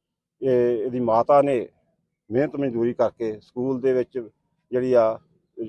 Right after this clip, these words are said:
ਛੋਟੀ ਮੋਟੀ ਨੌਕਰੀ ਕਰਕੇ ਤੇ ਇਹਨਾਂ ਨੂੰ ਜਿਹੜਾ ਪਾਲਿਆ ਤੇ ਪੜ੍ਹਾਇਆ, ਤੇ ਮਸੀਂ ਹੁਣ ਜਿਹੜੇ ਆ ਉਹ ਮ-, ਆਪਣੇ ਪੈਰਾਂ 'ਤੇ ਸੀਗੇ ਤੇ ਇਹ, ਇਹ ਭਾਣਾ ਜਿਹੜਾ ਵੱਤ ਗਿਆ।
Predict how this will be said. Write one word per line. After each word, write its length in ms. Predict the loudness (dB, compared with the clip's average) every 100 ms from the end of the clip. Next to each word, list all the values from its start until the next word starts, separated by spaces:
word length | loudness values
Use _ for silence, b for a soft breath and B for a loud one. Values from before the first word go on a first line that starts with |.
| -12 -10
ਛੋਟੀ 220 | -8 -6
ਮੋਟੀ 200 | -6 -4
ਨੌਕਰੀ 360 | -4 -2 -4
ਕਰਕੇ 460 | -2 -2 -4 -10 -10 _ _ _ _
ਤੇ 120 | -10 -6
ਇਹਨਾਂ 200 | -6 -4
ਨੂੰ 100 | -6
ਜਿਹੜਾ 160 | -6 -4
ਪਾਲਿਆ 460 | -4 -2 -2 -4 -10 _
ਤੇ 60 | -14
ਪੜ੍ਹਾਇਆ, 380 | -4 -4 -4 -10 _ _ _ _ _ -12
ਤੇ 60 | -6
ਮਸੀਂ 320 | -4 -2 0
ਹੁਣ 180 | 0 -2
ਜਿਹੜੇ 220 | -2 2
ਆ 60 |
ਉਹ 180 | 2 0
ਮ-, 80 | -4
ਆਪਣੇ 380 | -6 -8 -10 -12
ਪੈਰਾਂ 300 | -8 -8 -8
'ਤੇ 80 | -12
ਸੀਗੇ 280 | -10 -8
ਤੇ 120 | -6 -8
ਇਹ, 140 | -8 -10
ਇਹ 80 | -14
ਭਾਣਾ 240 | -12 -14 -12
ਜਿਹੜਾ 140 | -10
ਵੱਤ 240 | -10 -12
ਗਿਆ। 240 | -6 -6